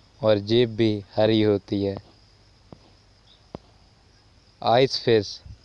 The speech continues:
अंटार्कटिका की गहराई में बेहद ठंडे तापमान में रहने वाली इस क्रोकोडाइल आइस फिश का खून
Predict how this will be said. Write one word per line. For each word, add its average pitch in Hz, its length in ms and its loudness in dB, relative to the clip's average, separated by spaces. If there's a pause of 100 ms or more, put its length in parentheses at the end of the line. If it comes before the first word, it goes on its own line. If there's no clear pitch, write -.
(560)
अंटार्कटिका 131 880 2
की 113 220 0
गहराई 120 480 4
में 113 220 0
बेहद 127 420 4
ठंडे 113 400 2 (160)
तापमान 123 500 2
में 123 180 0
रहने 127 380 2
वाली 104 480 2 (720)
इस 120 140 0
क्रोकोडाइल 127 760 4
आइस 123 300 2
फिश - 320 0
का 120 120 4
खून 113 420 -2